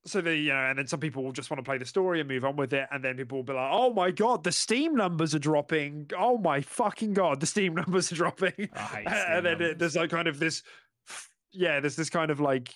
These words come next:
Speaker 1: f-, pseudo outrage that happens as a result, and then it, so that, yeah, there's, it's partly that, and that it's difficult, of course, and, like, there are,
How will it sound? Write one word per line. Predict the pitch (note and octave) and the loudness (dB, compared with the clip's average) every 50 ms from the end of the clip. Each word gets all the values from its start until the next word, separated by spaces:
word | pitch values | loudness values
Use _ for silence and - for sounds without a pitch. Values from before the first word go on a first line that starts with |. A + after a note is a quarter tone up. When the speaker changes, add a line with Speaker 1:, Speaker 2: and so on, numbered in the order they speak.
| - | -20
Speaker 1:
f-, | - - - - - - | -20 -20 -20 -20 -18 -12
pseudo | - - - - - F#3+ F3+ E3 D#3+ D3 D#3 C#3+ C3+ | -8 -6 -4 -2 -2 -2 -2 0 0 2 2 2 2
outrage | B2+ C3 C#3 D3 D3+ D3 C3 B2 A2+ A2+ A#2 A2 A#2 | 2 2 0 0 -2 -2 -4 -6 -4 -4 -6 -8 -8
that | A2+ A#2 A#2 | -10 -8 -8
happens | A#2+ B2 A#2+ - B2 A2+ A#2 | -8 -10 -10 -12 -14 -12 -12
as | A#2 A2+ | -12 -10
a | A#2 | -10
result, | A2 A2+ G#2+ C3 A2+ G#2+ G#2+ G#2+ A2 A2 A2 - - | -10 -8 -6 -4 -4 -4 -4 -6 -8 -10 -12 -12 -10
and | A2+ A#2 | -8 -6
then | A#2 A2+ A2+ A2+ | -6 -6 -6 -6
it, | A2 A2+ A#2 - - | -8 -10 -10 -12 -14
so | - - - A2+ G#2+ - - - - - - | -12 -8 -6 -6 -6 -6 -10 -20 -8 0 0
that, | G#3 F#3 F#3 E3+ | 0 2 2 -2
yeah, | C#3 A2+ G#2 A2 | -2 -4 -4 -6
there's, | A2 C3+ C3+ C3+ C3 - - - | -6 -6 -6 -6 -8 -12 -12 -10
it's | - E3 - | -10 -8 -4
partly | - G#3 G3+ F3 D#3 D3+ B2+ | 0 2 2 2 2 0 0
that, | C#3 B2 A#2+ | 0 -2 -2
and | A#2+ A#2 | -4 -4
that | A2+ | -6
it's | A#2 A2 | -8 -6
difficult, | - - A#2+ - _ - A2 G#2 - _ _ _ - - - | -6 -8 -8 -8 _ -12 -12 -12 -12 _ _ _ -18 -18 -16
of | - | -14
course, | - - B2 G#2+ G#2 G#2 - A2 | -12 -10 -8 -8 -8 -10 -12 -12
and, | G#2 G#2 | -12 -12
like, | G#2+ G#2 G#2 G2+ - - | -10 -10 -10 -12 -10 -8
there | A#2+ G#2+ G#2+ | -6 -4 -4
are, | G#2 G#2 G#2 G2+ G2+ G2 G2 | -2 -2 -2 -2 -2 -4 -6